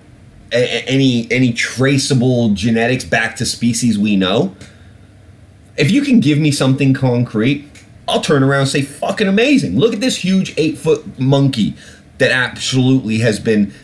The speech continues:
hanging around in the forests of the world, and we just haven't known about it." I would say, "Fucking ace. That's so cool. That is so cool that we got Bigfoot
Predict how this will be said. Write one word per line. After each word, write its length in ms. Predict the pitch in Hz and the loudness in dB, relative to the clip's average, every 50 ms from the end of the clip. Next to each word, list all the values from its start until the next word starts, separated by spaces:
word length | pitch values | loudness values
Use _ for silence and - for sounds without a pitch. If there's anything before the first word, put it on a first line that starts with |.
| - - | -8 -4
hanging 340 | 135 131 123 123 123 120 | -2 0 0 2 0 0
around 340 | 120 123 120 120 117 110 113 | 0 0 2 2 2 0 0
in 80 | 110 107 | 0 -2
the 80 | 104 | -2
forests 460 | 104 - 127 117 113 107 104 101 - - | -2 0 2 2 4 2 2 0 -2 -4
of 120 | 98 85 | -2 -2
the 80 | 98 92 | -2 -2
world, 400 | 92 98 98 90 87 82 80 - - - | 0 0 2 2 2 0 -2 -8 -14 -8
and 140 | - 98 110 | -2 0 2
we 100 | 120 110 | 2 2
just 140 | 98 101 - | 2 0 -2
haven't 280 | 110 110 98 98 87 95 | -2 -2 -2 0 0 0
known 300 | 104 104 104 101 92 87 | 0 0 0 0 0 -2
about 300 | 76 71 78 69 62 55 | -2 -2 -2 -4 -4 -6
it." 100 | - - - - | -8 -10 -10 -6
I 120 | 262 285 | -2 0
would 100 | 277 - | 0 0
say, 360 | - - 123 107 110 107 - - - - - | 0 0 0 0 -2 -4 -8 -14 -20 -12 -6
"Fucking 500 | - - 196 - - 196 190 196 190 190 - - - - - - - | -4 -2 -2 0 0 2 2 2 2 0 -6 -16 -20 -20 -18 -6 -4
ace. 540 | 131 123 113 98 92 - - - - - - - | -2 0 0 0 -2 -2 -4 -6 -8 -10 -14 -8
That's 220 | - 151 131 131 - | -4 -4 -2 -2 -4
so 380 | - - 160 160 151 156 143 | -4 -2 2 2 2 2 2
cool. 360 | - - 147 131 107 87 - - - - - - - | 0 0 2 2 2 0 -2 -6 -12 -20 -20 -6 -2
That 200 | 156 147 143 143 | 0 2 4 2
is 180 | 143 139 - | 2 0 -2
so 440 | - - - 165 151 156 156 147 - | -6 -4 0 2 4 4 4 2 2
cool 360 | - 160 147 127 104 87 80 - - - - | 0 0 0 2 0 -2 -4 -8 -16 -6 -2
that 80 | 117 120 | 0 2
we 120 | 127 127 | 2 2
got 200 | 120 117 104 101 | 2 2 0 0
Bigfoot 420 | 120 110 98 - - 87 - - | -2 -2 -4 -2 -4 -4 -4 -4